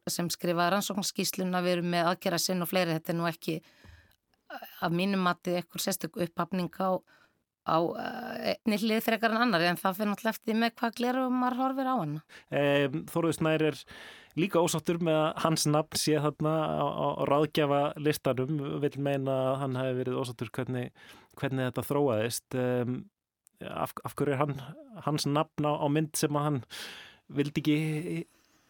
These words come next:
Speaker 2: standa með?
Speaker 1: <clears throat> Já, eh, Þórður Snær var ráðinn ráðgjafi í svona rannsóknarhluta þessara myndar og hans aðkoma var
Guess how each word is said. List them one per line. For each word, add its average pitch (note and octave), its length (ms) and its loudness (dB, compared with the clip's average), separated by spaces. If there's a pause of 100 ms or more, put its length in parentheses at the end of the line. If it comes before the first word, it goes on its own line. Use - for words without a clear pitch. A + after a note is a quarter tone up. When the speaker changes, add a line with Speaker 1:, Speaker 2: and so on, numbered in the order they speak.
(400)
Speaker 2:
standa D#3+ 400 2
með? E3+ 220 2 (480)
Speaker 1:
<clears throat> - 80 -2 (560)
Já, F3+ 640 4 (320)
eh, - 440 -4
Þórður A3 580 0 (220)
Snær F#3+ 540 0
var F#3+ 380 2 (280)
ráðinn F#3+ 420 2
ráðgjafi D3+ 560 0 (540)
í F#3 100 0
svona E3+ 240 0
rannsóknarhluta E3+ 1300 -2
þessara D#3 300 -2
myndar D#3 460 -2
og D#3 260 -2 (220)
hans - 380 -2 (420)
aðkoma D#3+ 640 -2 (680)
var D#3+ 340 4